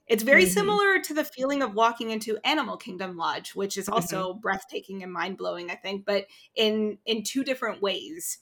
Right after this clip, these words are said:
Speaker 2: Mm-hmm.
Speaker 1: Um, but especially that tree that is just right there front and center when you walk into Wilderness Lodge at Christmas time,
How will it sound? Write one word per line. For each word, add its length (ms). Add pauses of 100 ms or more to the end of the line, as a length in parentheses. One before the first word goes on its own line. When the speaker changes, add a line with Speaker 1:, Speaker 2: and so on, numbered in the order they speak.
(120)
Speaker 2:
Mm-hmm. 400
Speaker 1:
Um, 420
but 140
especially 720
that 320
tree 520
that 180
is 180
just 240
right 340
there 220
front 300
and 120
center 380
when 160
you 100
walk 300
into 280
Wilderness 580
Lodge 460
at 340
Christmas 500
time, 460